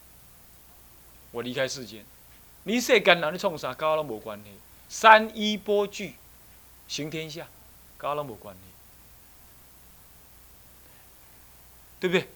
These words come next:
那他就出离了吗？结果这里头特别有一句话，说要以某某为出离，那是什么？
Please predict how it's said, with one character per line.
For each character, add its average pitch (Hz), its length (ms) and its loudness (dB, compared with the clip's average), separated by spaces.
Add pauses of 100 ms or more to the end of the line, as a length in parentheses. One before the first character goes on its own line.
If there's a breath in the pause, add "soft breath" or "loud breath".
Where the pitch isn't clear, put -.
那 160 120 -2
他 156 140 2
就 151 100 -4
出 156 160 -4
离 131 140 -6
了 123 80 -6
吗？ 117 120 -16 (1120 soft breath)
结 302 220 6
果 269 160 10
这 359 440 8
里 208 180 4
头 214 160 6
特 370 400 10
别 202 240 8
有 151 180 4
一 160 80 -2
句 196 180 0
话， 165 320 0 (380 soft breath)
说 294 300 8 (100)
要 339 280 12
以 247 200 0
某 285 340 6
某 220 280 12
为 151 200 6
出 185 300 2
离， 120 220 -8 (3500)
那 127 100 -16
是 110 120 -14
什 - 100 -14
么？ - 60 -20